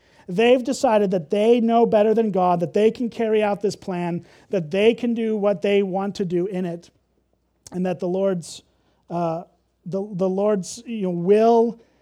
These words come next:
and plan and his Spirit is not relevant.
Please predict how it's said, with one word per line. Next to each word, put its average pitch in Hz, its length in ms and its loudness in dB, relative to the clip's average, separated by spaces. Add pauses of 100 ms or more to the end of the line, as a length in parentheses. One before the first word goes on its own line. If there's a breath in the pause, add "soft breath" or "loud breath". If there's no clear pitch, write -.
(220 soft breath)
and 175 200 -4
plan 208 760 -2 (300 loud breath)
and 170 160 -4
his 175 140 -4
Spirit 185 540 0 (440)
is 170 200 -4
not 170 380 -4
relevant. 160 680 -2